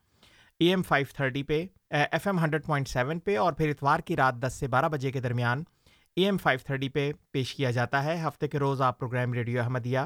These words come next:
عربی اور بنگلہ زبان میں سماعت فرماتے ہیں اور اتوار کے روز یہ پروگرام اردو زبان میں پیش کیا جاتا ہے۔ تقریباً آٹھ بجے سے لے کے گیارہ بجے تک پروگرام میں سوال و جواب کا سلسلہ جاری رہتا ہے اور تقریباً گیارہ بجے کے قریب آپ کی خدمت میں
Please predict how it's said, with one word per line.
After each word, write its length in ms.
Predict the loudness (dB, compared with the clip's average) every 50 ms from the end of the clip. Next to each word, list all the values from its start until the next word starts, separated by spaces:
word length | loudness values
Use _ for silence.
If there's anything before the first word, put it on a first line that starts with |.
| -4 -10 _ _ _ _ -20 _ _ _ _ _ _ _
عربی 380 | 2 2 2 4 2 0 -2 -2
اور 180 | -2 -2 -2
بنگلہ 260 | -2 -2 -2 0 -2
زبان 300 | -2 0 2 2 2 2
میں 120 | 2 -2 -4
سماعت 300 | -4 0 0 0 -2 -2
فرماتے 400 | -4 -4 -2 -2 -2 -2 -4 -4
ہیں 140 | -2 -2 0
اور 160 | 0 2 0
اتوار 300 | 0 0 2 2 2 2
کے 120 | 0 -2
روز 220 | -2 -2 -2 -4 -6 -12 -20 _ _ _ _
یہ 100 | -6 -6
پروگرام 400 | -4 -4 -4 0 0 0 0 -2 -2 -2
اردو 200 | 0 0 2 2
زبان 280 | 0 0 0 0 0
میں 100 | 0 -2
پیش 240 | -2 -2 -4 -4 -4
کیا 160 | -2 -2 -2
جاتا 320 | 0 0 -2 -2 -2 -4 -2
ہے۔ 140 | -2 -6 -8 -12 _ _ _ _ _ _ _ _ _
تقریباً 400 | -4 2 2 2 2 4 0 -2 0 2
آٹھ 220 | 4 4 4 2
بجے 180 | 0 -2 -2 -2
سے 140 | -2 0 0
لے 120 | 0 0
کے 120 | 0 -2 0 2
گیارہ 180 | 2 2 2 2
بجے 200 | 0 -2 -4 -2
تک 280 | -4 -4 -6 _ _
پروگرام 360 | -6 -4 -4 -2 -2 -2 0
میں 120 | 0 -2 -4
سوال 280 | -4 0 0 0 0
و 40 | 2
جواب 320 | 0 2 2 2 0 0 _
کا 80 | -8
سلسلہ 320 | -6 -6 -8 -6 -4 -4 -4
جاری 300 | 0 0 0 0 0 0
رہتا 300 | -2 -2 -2 -2 -4 -2
ہے 100 | -2 -2
اور 140 | -2 -4
تقریباً 460 | -4 -6 -6 -4 -2 0 0 0 0 2
گیارہ 160 | 2 2 2 2
بجے 240 | 2 0 -2 -2
کے 140 | -4 -4 -4
قریب 240 | -4 -2 -4 -4 -4 -8 _ -20 _ _ _ -20 _ _ _ _
آپ 220 | 0 0 0 0 -4
کی 80 | -6
خدمت 300 | -2 -2 -2 0 0 -2
میں 280 | 0 -2 -2 -2 -2